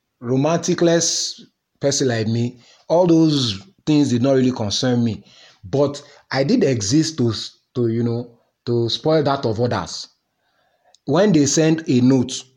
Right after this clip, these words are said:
through us to another girl in class, another gorgeous, now we dey turn like to love, you understand? Just, I say our fingers were in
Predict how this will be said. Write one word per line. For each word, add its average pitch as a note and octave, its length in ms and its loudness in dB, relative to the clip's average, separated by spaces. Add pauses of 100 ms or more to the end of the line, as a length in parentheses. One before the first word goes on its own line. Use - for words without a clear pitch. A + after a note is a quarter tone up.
(120)
through C#3 380 4
us - 400 -6 (240)
to A2+ 320 -2
another C#3 440 0
girl B2+ 340 0
in G2+ 180 -6
class, - 540 -6
another C3+ 380 -2
gorgeous, G#2+ 580 -4 (440)
now B2 200 -2
we E3 260 2
dey B2+ 320 0
turn D3 540 0
like - 480 -2
to A#2 120 0
love, A#2+ 680 2 (160)
you B2 100 -4
understand? B2+ 640 -2
Just, C#3+ 240 -2 (640)
I F#3+ 100 0
say A3 320 -2 (200)
our D#3+ 240 0
fingers A3 720 0
were C3 160 0
in B2+ 360 -2